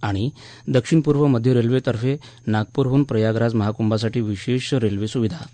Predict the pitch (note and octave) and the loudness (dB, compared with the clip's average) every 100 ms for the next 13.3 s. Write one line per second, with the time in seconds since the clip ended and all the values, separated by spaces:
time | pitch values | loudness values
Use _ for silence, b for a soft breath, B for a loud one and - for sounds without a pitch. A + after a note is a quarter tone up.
0 | - - G#2+ F#2 A2 - G2 F#2 A2+ G#2 | -20 -12 -10 -6 -8 -6 -6 -4 -4 -4
1 | F#2+ F#2 - - - B B - C3 D3+ | -4 -6 -8 -16 -20 B B 2 4 6
2 | D#3 D#3 F3 B2+ B2 D3 C#3+ D3 - D3+ | 6 4 6 6 6 6 6 4 4 2
3 | C3+ A#2 - C#3 B2+ A2+ A#2 B2 C#3 - | 4 2 2 4 4 4 6 6 4 2
4 | A#2+ A2+ B2 C3+ B2+ A#2 C3 D3 B B | 4 4 4 4 6 6 4 0 B B
5 | - B2+ B2 D3 - C#3 D3+ - G#2+ A#2 | -2 4 6 4 4 4 4 2 2 2
6 | C3+ - A2+ G#2+ A#2+ A#2+ B2+ A2 A2 A2+ | 2 0 -2 2 4 4 2 2 2 2
7 | A#2 G#2+ G#2+ A2+ - A2+ C3 G2 - - | 2 4 4 2 2 2 4 2 -2 -2
8 | A2 A2 B2 C#3+ A#2+ G#2+ A2+ A2 B2 A#2 | -2 2 0 0 -4 -2 -2 0 2 2
9 | G#2 G#2 A#2 A2 G#2+ A#2 B2+ B B B | 2 2 2 2 2 2 0 B B B
10 | - - B2+ B2 C3 - A2+ A2+ - G#2+ | -6 0 2 4 2 2 0 0 0 0
11 | G#2+ A#2 G#2+ G#2 G#2+ G#2+ G#2+ G#2+ A#2 A2 | 2 2 2 2 0 0 -2 -2 -2 0
12 | G#2+ B2 G2+ A2 B2 B2 G#2 G#2 G#2 A2 | -2 -2 -2 0 0 0 -2 0 0 0
13 | B2 A2 | 0 0